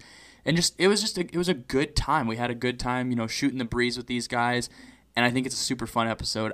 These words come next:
I listened to it and I, I giggled, like, I laughed, like, it was, it was fun. It was a lot of fun recording and then hearing back. I'm like,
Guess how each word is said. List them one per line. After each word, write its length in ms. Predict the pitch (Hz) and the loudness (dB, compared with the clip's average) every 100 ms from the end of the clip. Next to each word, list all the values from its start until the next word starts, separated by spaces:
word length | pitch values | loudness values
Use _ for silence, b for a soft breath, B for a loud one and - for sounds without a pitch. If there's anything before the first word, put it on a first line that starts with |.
| - | 2
I 200 | 117 127 | 4 6
listened 320 | 123 - 113 | 4 0 -2
to 120 | - | 0
it 80 | 110 | 0
and 100 | - | 0
I, 160 | 117 110 | 0 0
I 100 | 117 | 2
giggled, 460 | 117 110 110 104 101 | 0 -2 -8 -8 -10
like, 100 | 104 | 2
I 140 | 110 | 4
laughed, 400 | 113 110 104 92 | 4 4 2 2
like, 100 | 110 | -4
it 80 | 113 | -4
was, 160 | 110 110 | -4 -4
it 120 | 120 | -2
was 140 | 120 | -2
fun. 360 | - - 117 104 | -2 0 0 0
It 80 | 110 | -2
was 160 | 113 | -2
a 60 | - | -4
lot 260 | - 120 113 | 0 2 2
of 80 | |
fun 160 | - 120 | 2 0
recording 480 | 113 - 113 113 120 | 0 -4 -2 0 0
and 100 | 113 | 0
then 80 | 113 | -2
hearing 300 | - 127 113 | -2 -2 0
back. 300 | 113 113 117 | 0 -2 0
I'm 80 | 113 | -2
like, 160 | 95 | -2